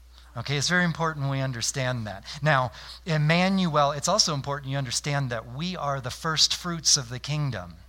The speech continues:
Do you got it? So the Holy Spirit in us is Emmanuel, God with us. His presence is very real this morning,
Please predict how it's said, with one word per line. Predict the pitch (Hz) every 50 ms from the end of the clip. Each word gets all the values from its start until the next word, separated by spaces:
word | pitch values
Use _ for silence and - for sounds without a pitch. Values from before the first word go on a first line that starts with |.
| - - - -
Do | 123
you | 127 123
got | 123 131 127 131 135
it? | 156 160 - - - - -
So | - - 170 165
the | 131 151 139
Holy | 120 160 180 180 175 165
Spirit | - - - - 196 202 190 165 147 147 - - - - - - -
in | 196 180 180 180 170
us | 151 156 156 180 185 160 139 143 139 - - 165
is | 160 165 160 139
Emmanuel, | 151 147 139 147 165 170 180 180 160 151 135 135 131 139 - 143
God | 117 160 156 165 175 151 135 135
with | 160 170 -
us. | 135 131 - -
His | - 170 156 -
presence | - - 165 170 160 143 131 120 113 -
is | 123 113 104 107
very | 101 127 143 160 170 165 147
real | 131 120 139 165 180 175 156 131
this | 113 123 - - 135
morning, | 123 120 123 123 123 127